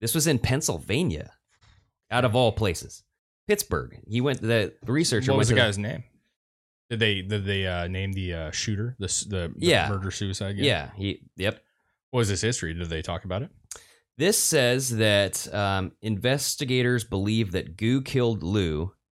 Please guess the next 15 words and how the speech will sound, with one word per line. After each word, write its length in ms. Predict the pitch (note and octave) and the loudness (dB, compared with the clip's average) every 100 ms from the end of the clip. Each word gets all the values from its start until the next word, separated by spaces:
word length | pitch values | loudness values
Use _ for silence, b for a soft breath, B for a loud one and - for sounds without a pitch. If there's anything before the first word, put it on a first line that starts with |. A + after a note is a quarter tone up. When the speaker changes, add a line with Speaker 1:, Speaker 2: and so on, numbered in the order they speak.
| - | -6
Speaker 1:
before 500 | - G#2 - A#2 A2 | 0 0 2 4 4
<laughs> 0 | |
returning 480 | G2+ F#2+ - G#2 F#2+ | 4 2 2 2 2
to 120 | F#2 | 2
his 120 | F#2+ F#2 | 2 2
car, 320 | F#2+ - - | -2 -4 -6
<laughs> 1400 | - C4+ - E5 E5+ - - _ - - _ - _ - | -4 -4 -6 -20 -20 -12 -12 _ -20 -20 _ -20 _ -10
where 320 | G2 D3 G3 | 4 6 8
he 180 | D#3 F3+ | 6 4
died 460 | D#3 D3 C3+ C#3 C3 | 6 8 8 8 6
of 180 | A2 | 2
a 60 | F#2+ | 2
self-inflicted 760 | - C#3 D3 C#3 - B2+ A#2+ G2 | 2 2 2 0 0 -2 -2 0
gunshot 440 | G#2 F#2+ G2+ C#2+ | 0 2 0 -2
wound. 340 | D#2 C2+ B1 | -4 -8 -10